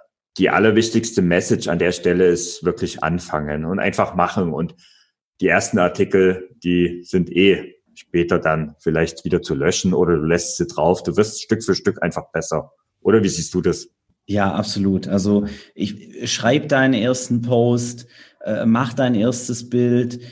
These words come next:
Speaker 2: nimm dein erstes Video auf, mach das einfach und bring's raus, weil wenn, wenn du nicht dein, dein Zeug einfach produzierst und rausbringst, dann wirst du kein Feedback kriegen und dann,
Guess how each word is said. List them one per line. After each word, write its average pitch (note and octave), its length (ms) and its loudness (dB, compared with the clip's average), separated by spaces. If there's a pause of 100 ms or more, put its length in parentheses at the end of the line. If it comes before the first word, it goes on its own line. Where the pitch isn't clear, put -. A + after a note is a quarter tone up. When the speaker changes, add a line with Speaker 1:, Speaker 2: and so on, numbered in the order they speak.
(120)
Speaker 2:
nimm B2 280 2
dein C#3+ 180 2
erstes A#2+ 360 -4
Video A#2+ 320 0
auf, G2 460 -4 (140)
mach G2 340 -6
das B2+ 260 -6
einfach A#2+ 560 -4 (260)
und A#2 340 0 (380)
bring's B2+ 460 0
raus, D3 600 0 (720)
weil A#2+ 640 0
wenn, B2 320 2
wenn C3 140 2
du C3 80 2
nicht C3 380 0
dein, A#2+ 420 0
dein A#2+ 220 0
Zeug B2+ 280 -2
einfach A#2 260 -6
produzierst D3+ 720 -2
und A#2 120 4
rausbringst, C#3 880 0
dann A#2 260 4
wirst A#2+ 160 -2
du A#2+ 40 -4
kein G#2 220 0
Feedback D#3 460 -4
kriegen C#3 480 0
und A#2+ 200 2
dann, A#2 320 4